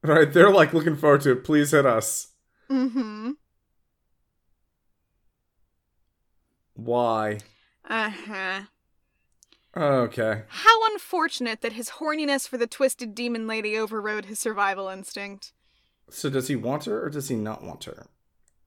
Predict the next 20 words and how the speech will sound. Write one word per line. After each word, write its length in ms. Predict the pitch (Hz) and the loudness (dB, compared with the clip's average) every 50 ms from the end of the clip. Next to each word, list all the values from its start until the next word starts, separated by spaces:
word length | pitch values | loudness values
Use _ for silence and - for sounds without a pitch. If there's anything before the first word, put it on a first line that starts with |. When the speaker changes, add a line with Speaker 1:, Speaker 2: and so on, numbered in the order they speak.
| _ - | _ -20
Speaker 1:
<laughs> 40 | - - _ - - - _ - - _ _ _ _ - - - _ _ _ _ _ _ _ _ - - - - | -20 -20 _ -20 -20 -20 _ -20 -20 _ _ _ _ -20 -20 -20 _ _ _ _ _ _ _ _ -20 -16 -14 -8
Speaker 2:
Who 180 | - - 440 508 - | -2 0 0 0 0
could 200 | - - 320 302 | -2 -4 -4 -4
say? 560 | - - - 240 196 190 - - - - 247 - | -4 -2 0 0 0 -2 -4 -6 -10 -12 -10 -8
Speaker 1:
Make 520 | 117 117 120 120 120 123 135 151 165 160 | -6 -4 -4 -4 -4 -2 -2 -2 -2 -2
up 120 | - 139 - | -4 -4 -4
your 100 | 135 110 | -6 -8
mind. 340 | 95 - - - - - - _ _ _ _ _ _ _ _ _ _ _ _ _ _ _ _ _ _ - | -8 -10 -16 -20 -20 -20 -20 _ _ _ _ _ _ _ _ _ _ _ _ _ _ _ _ _ _ -8
Maybe 300 | 151 180 277 220 202 196 | -4 -4 -2 -2 -2 -4
just 220 | 175 175 139 - | -6 -6 -4 -2
ask 160 | 127 113 - | -2 -4 -4
the 60 | - 110 | -6 -10
girl 240 | 95 101 98 92 | -6 -6 -6 -6
out 140 | 92 - - - | -6 -8 -10 -12
for 120 | - 104 | -12 -12
a 40 | - | -12
cup 200 | - - 95 - | -10 -12 -12 -12
of 80 | - | -14
coffee 360 | - - - 95 - - - 101 | -14 -12 -12 -12 -12 -12 -14 -14
respectfully. 680 | 87 87 - - - - - - - - - - - | -14 -14 -14 -14 -14 -16 -16 -18 -18 -20 -18 -18 -18